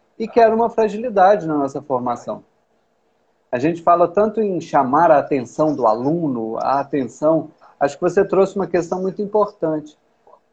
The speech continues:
O aprendizado passa pela atenção. O aprendizado passa pela atenção. Quando vo-, quando a gente leva dez pessoas pro mato, uma vai observar os pássaros, o outro vai observar as pedras,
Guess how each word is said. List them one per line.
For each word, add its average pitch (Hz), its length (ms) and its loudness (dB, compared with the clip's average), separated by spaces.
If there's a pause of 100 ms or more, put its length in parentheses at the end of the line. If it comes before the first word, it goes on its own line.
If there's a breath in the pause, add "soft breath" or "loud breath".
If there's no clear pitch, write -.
(320)
O 170 80 4
aprendizado 185 680 4
passa 180 560 0
pela 127 340 2
atenção. 113 600 -6 (1500)
O 127 80 2
aprendizado 151 640 2
passa 180 440 2
pela 160 180 2
atenção. 139 440 0
Quando 208 280 0
vo-, 214 300 2 (420)
quando 214 180 4
a 220 40 4
gente 220 360 0
leva 175 520 4
dez 214 320 4
pessoas 190 440 0
pro 185 180 -2
mato, 127 360 0 (520)
uma 233 300 4
vai 180 200 6
observar 147 480 2
os 143 120 0
pássaros, 190 720 2
o 156 60 0
outro 170 240 0
vai 165 140 8
observar 139 680 4
as 127 100 -4
pedras, 175 720 4